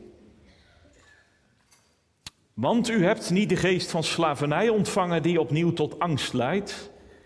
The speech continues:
maar u hebt de geest van aanneming tot kinderen ontvangen, door wie wij roepen,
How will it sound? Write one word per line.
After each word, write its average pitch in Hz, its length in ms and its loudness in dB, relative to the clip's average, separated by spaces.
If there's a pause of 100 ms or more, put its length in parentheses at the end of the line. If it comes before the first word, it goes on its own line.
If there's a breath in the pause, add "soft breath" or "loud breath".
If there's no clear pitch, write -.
(300 loud breath)
maar 143 180 -2
u 165 60 4
hebt 143 140 2
de 139 60 0
geest 156 400 0
van 135 240 -4
aanneming 135 580 0
tot 123 260 -6
kinderen 147 420 0
ontvangen, 131 680 -2 (500 loud breath)
door 143 320 0
wie 147 160 2
wij 131 140 0
roepen, 123 580 -2